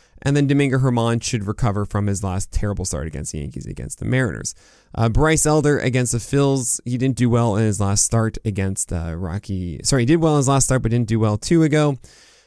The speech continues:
I hope that he's on the trend of redemption as opposed to just having that, um, Dennis, where it was just one start that was good that brought you back, but then doesn't stick around for long. Uh, that is after thirty Rock, yes. Uh,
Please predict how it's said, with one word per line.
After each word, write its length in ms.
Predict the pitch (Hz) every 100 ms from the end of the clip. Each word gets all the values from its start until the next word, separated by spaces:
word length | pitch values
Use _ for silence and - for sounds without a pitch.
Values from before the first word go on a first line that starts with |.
| -
I 180 | - 131
hope 180 | 147 139
that 160 | 135 131
he's 180 | 131
on 140 | 127 123
the 100 | 113
trend 540 | - 127 120 117 117
of 220 | - 104
redemption 680 | 107 147 170 - 120 110 107 -
as 160 | 107
opposed 500 | 104 - 107 101 - -
to 180 | 104 101
just 300 | 95 101 -
having 340 | 95 95 95
that, 380 | 92 92 - - - _ _ _
um, 600 | 95 87 87 85 80 64 - 104
Dennis, 520 | 113 120 85 - -
where 260 | - 98 92
it 20 |
was 120 | 95
just 160 | 95 -
one 320 | 95 98 104
start 300 | - 110 90
that 140 | 101
was 140 | 98 101
good 180 | 135 117
that 80 |
brought 180 | 107 64
you 100 | 80
back, 360 | 104 101 95 -
but 100 | 95
then 300 | 90 90 95 - -
doesn't 220 | - -
stick 220 | - -
around 200 | - -
for 140 | - -
long. 300 | 131 123 - _ - - _ _ -
Uh, 280 | 104 113 104
that 220 | 113 113
is 320 | 92 107 92 - _ _
after 280 | 104 90 110
thirty 260 | - 113 87
Rock, 220 | 65 -
yes. 420 | - 104 - - -
Uh, 220 | 120 107